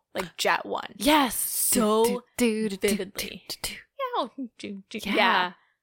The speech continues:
Speaker 1: So, like, I just remember being mesmerized by that commercial.
Speaker 2: Yes.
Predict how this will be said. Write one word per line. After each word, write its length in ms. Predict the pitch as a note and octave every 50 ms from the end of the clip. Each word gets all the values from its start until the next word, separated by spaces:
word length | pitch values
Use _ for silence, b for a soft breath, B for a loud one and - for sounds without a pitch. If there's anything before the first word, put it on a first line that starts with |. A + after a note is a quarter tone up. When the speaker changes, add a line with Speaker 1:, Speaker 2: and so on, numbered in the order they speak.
| _ _ _ b b b b b b -
Speaker 1:
So, 320 | - - - - - C#4 B3+ B3+ - -
like, 220 | A#3+ A3+ A3 - - _ _ -
I 100 | G#3+ A3
just 160 | B3 D4+ D4
remember 260 | D4+ D#4 D4 C#4+ D4+ D4
being 260 | B3 B3 A#3 A3+ G3+ - _ _ _ _ _ _ _ _ _ _ _ -
mesmerized 960 | - F#3+ G3 G3 G#3 G#3 G3+ G3+ G3 F#3+ F3 - - - - - - - - -
by 140 | F#3 F3+
that 180 | F3+ F#3 F3+ -
commercial. 640 | - G3+ F3+ E3 - - - C#4 D#4 E4+ F4+ F#4 - _ -
Speaker 2:
Yes. 600 | G3 F#3+ F#3+ E3 F3 - - - - - -